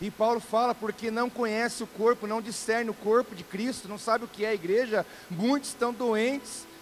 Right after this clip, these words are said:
fracos, e já dormiram." Então hoje é um despertamento do Espírito na nossa vida.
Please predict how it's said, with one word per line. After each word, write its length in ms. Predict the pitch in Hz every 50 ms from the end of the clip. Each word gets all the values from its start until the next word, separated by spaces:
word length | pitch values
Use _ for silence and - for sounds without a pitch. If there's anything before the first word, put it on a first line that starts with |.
| - - -
fracos, 720 | - 226 247 254 269 - - - - - - - - - - - - - - - - - - -
e 120 | 208 226
já 220 | 202 - 226 226
dormiram." 880 | 226 226 226 240 240 214 175 165 185 226 240 240 202 185 165 151 135 117 98 87 - - - - - - - - - - - - - - - - - - - - - - - -
Então 160 | 117 196 220
hoje 120 | 233 220
é 40 | 247
um 60 | 254
despertamento 760 | 214 180 - - 247 247 240 - 262 247 220 208 214 240 247
do 60 | 220 254
Espírito 380 | - - - - 226 247 240
na 80 | 233 240
nossa 220 | 233 - - 247
vida. 460 | 214 160 175 226 285 277 262 214 131